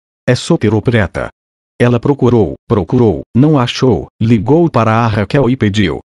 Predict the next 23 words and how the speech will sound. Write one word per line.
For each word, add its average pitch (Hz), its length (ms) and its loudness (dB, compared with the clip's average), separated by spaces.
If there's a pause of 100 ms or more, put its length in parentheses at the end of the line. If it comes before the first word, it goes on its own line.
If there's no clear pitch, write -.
"Eu 135 140 2
tô 143 220 0
precisando 120 600 0
de 117 140 0
uma 139 220 2
pessoa 117 480 0
assim, 95 360 0 (140)
com 135 220 4
esse - 260 -6
perfil." 73 420 -6 (480)
Aí 107 360 -2
disseram, 104 500 -2 (260)
"A 127 60 0
Valdélia, 117 580 0 (140)
menina." 113 540 0 (1000)
"Eu 139 120 4
não 135 200 2
acreditei 120 680 0
naquela 113 380 0
ligação", 135 560 -2 (160)
disse 123 420 0
a 127 40 -2
candidata. 95 680 0